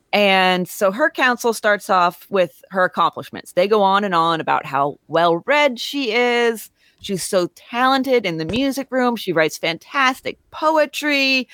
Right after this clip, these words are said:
They're really going for character above all here. Now, the prosecution is like,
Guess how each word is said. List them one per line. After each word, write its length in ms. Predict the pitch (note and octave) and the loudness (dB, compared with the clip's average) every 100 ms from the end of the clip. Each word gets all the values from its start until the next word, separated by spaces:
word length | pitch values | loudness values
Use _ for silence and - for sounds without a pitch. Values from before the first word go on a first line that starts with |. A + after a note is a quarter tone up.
| - _ | -20 _
They're 180 | A3+ A#3 | -2 -2
really 320 | C4 C4+ C4 | 0 2 0
going 340 | A#3 A3+ G#3+ G3+ | 0 0 0 -2
for 180 | F#3+ | -4
character 800 | F3 - - F#3 E3+ - D3+ C#3 - | -6 -10 -2 0 0 -2 -6 -4 -4
above 280 | D#3 D3+ C#3+ | -2 0 2
all 240 | C#3+ G#2 | 0 0
here. 380 | D3 D2+ A1 - _ _ _ _ _ | -4 -8 -8 -12 _ _ _ _ _
Now, 100 | F#3+ | -2
the 80 | G3+ | -2
prosecution 960 | F#3+ E3+ E3+ - F#4+ A4 - F3+ F#3 G3 - _ | 0 -4 -4 -4 0 0 0 0 -2 -8 -12 _
is 220 | - G3+ | -2 0
like, 400 | F#3 F#3 F3 E3+ | 2 4 4 0